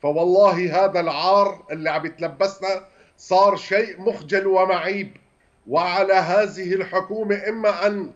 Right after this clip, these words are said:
تعالج هذا الموقف بما يعيد للرجل كرامته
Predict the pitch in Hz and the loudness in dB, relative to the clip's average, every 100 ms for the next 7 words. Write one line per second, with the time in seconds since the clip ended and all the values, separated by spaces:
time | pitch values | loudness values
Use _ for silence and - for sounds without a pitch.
0 | _ _ 165 135 170 208 226 208 - 180 | _ _ -6 -2 2 2 2 0 -4 -2
1 | 202 196 190 196 226 220 180 - _ _ | 0 0 -2 -2 -2 -2 -10 -10 _ _
2 | _ _ _ 127 202 202 202 196 202 175 | _ _ _ -6 -4 2 2 2 -2 -4
3 | 233 202 185 196 - 202 202 196 196 185 | -8 -8 -4 -4 0 -2 -2 -4 -2 -2
4 | 180 190 196 - 147 | 2 2 2 -2 -14